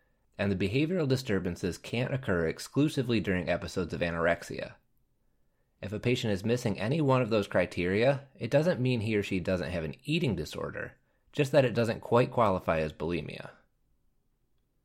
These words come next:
To be perfectly honest, the other major eating disorder, anorexia, is the absolute worst. I mentioned at the top of the episode that it has a mortality rate of ten to fifteen percent,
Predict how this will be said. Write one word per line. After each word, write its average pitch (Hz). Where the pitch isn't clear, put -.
To -
be 123
perfectly 147
honest, 76
the 101
other 135
major 120
eating 101
disorder, 127
anorexia, 107
is 110
the 113
absolute 113
worst. -
I 104
mentioned 147
at 180
the 160
top 120
of 123
the 101
episode 80
that 90
it 95
has 101
a 98
mortality 107
rate 92
of 85
ten 117
to 123
fifteen 101
percent, 87